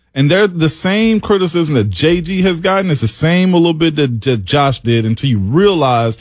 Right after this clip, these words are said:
that Josh was a damn good quarterback and saved Butch's job. The moment Josh leaves, look what's hap-, look what happens.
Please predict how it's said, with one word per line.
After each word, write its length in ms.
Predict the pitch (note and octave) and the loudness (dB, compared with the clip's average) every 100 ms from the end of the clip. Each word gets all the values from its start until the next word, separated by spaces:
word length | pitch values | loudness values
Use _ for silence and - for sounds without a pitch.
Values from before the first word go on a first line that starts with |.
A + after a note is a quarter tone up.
| - _ - | -16 _ -10
that 140 | A2+ G#2 | -4 -2
Josh 360 | F#2 D3 D3+ | 0 0 0
was 180 | C#3 A#2+ | 0 0
a 80 | F#2+ | -2
damn 480 | F2 E2 C3+ C#3+ C3+ | -4 -2 0 2 0
good 140 | B2+ | -2
quarterback 460 | - C3 A2+ A2 G#2 | -2 -2 0 0 0
and 140 | G#2+ | -2
saved 400 | - B2+ B2 F2+ | 0 0 0 0
Butch's 320 | B2 B2 A2+ | -2 -2 -4
job. 300 | G2 A2+ D2+ - - - | -2 -2 -2 -8 -20 -8
The 80 | A2+ | 0
moment 400 | A2 E3 A3 G3 | 2 2 2 0
Josh 320 | G#3+ G#3+ - | 0 -2 -2
leaves, 400 | A3 C4 G#3+ A2+ | 0 2 2 2
look 200 | D3+ - | -2 -2
what's 220 | F3 D3 | -2 -2
hap-, 300 | D3+ E3 - | 0 -2 -2
look 200 | B2+ D#3+ - | -2 -2 0
what 160 | C#3+ | -2
happens. 560 | D3 D3 - - - | 0 -2 -6 -8 -12